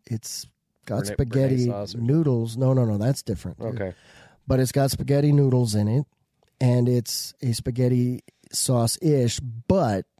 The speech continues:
Speaker 1: there's chicken, like a whole chicken in it.
Speaker 2: Oh,
Speaker 1: Not,
Speaker 2: really?
Speaker 1: not a whole chicken, but, you know, chicken pieces with the bones.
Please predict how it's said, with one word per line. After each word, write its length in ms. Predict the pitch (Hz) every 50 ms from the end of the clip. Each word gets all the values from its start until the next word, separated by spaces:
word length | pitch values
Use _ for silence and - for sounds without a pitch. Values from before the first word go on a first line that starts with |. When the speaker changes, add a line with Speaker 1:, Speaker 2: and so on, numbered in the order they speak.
| _ - _ _ _ _ _ _ _ _ _ _ _
Speaker 1:
there's 520 | - 131 123 120 120 117 110 104 - - - _ _ _ _ _ _ _ _ _ _ -
chicken, 640 | - - - 151 - - 139 123 120 117 101 117 - _ _ _ _ _ _ _ _ _ _ _ _ _ _ _ - _ _ _ _ _ _ -
like 180 | 123 123 101
a 60 | 104 101
whole 220 | - 139 156 139 131
chicken 520 | - - 139 127 - 110 98 98 98 110 _ _ _
in 180 | - 123 110 104
it. 180 | 107 113 - _ _ _ _ _ _ _ _ _ _ -
Speaker 2:
Oh, 40 | 220
Speaker 1:
Not, 160 | - 120 107 127
Speaker 2:
really? 120 | 143 139
Speaker 1:
not 120 | 120 127 107
a 60 | 95
whole 260 | 95 98 113 110 95
chicken, 460 | 95 - - 95 87 - 104 98 113
but, 160 | 113 127 127 -
you 100 | 147 147
know, 180 | 123 107 107 - - - - - - _
chicken 400 | - - 156 147 - 156 147 139
pieces 480 | - - 139 135 131 - 139 135 120 123
with 180 | 120 135 139 -
the 80 | 170
bones. 540 | 143 135 123 110 113 120 131 135 - -